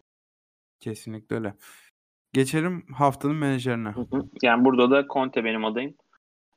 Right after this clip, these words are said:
Speaker 2: E, bunu
Speaker 1: Hı hı.
Speaker 2: seçme sebebimi de ilk başta s-, yani, Tottenham Newcastle maçı için konuşurken söylemiştim. Yani, e, Conte tarzı antrenörlerin üçlü savunmayı seven ve biraz daha, hani, farklı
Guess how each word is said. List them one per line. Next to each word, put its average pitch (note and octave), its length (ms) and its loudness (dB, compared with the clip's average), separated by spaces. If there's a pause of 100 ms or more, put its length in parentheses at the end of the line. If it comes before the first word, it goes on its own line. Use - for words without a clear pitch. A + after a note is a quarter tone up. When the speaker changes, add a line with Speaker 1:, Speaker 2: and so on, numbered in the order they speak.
Speaker 2:
E, A2 160 0
bunu A#2+ 100 -4
Speaker 1:
Hı B2 40 -2
hı. B2 40 -6
Speaker 2:
seçme B2+ 520 -6
sebebimi B2 520 -4
de B2 100 -2
ilk - 160 -10
başta A#2+ 260 0
s-, - 280 -20 (320)
yani, G#2+ 320 -2
Tottenham A#2 500 -2
Newcastle A2+ 420 -2
maçı A2 300 -2
için A2 280 -4
konuşurken A2+ 600 -2
söylemiştim. A#2 600 -2
Yani, A2+ 260 0 (560)
e, A2 380 6
Conte B2+ 320 0
tarzı B2 580 0 (640)
antrenörlerin A#2+ 920 -4
üçlü - 260 -14
savunmayı A#2 440 0
seven A#2 420 0
ve A#2 120 0
biraz A2+ 340 2
daha, A#2 160 4
hani, A2 320 -6 (1500)
farklı A#2+ 680 -2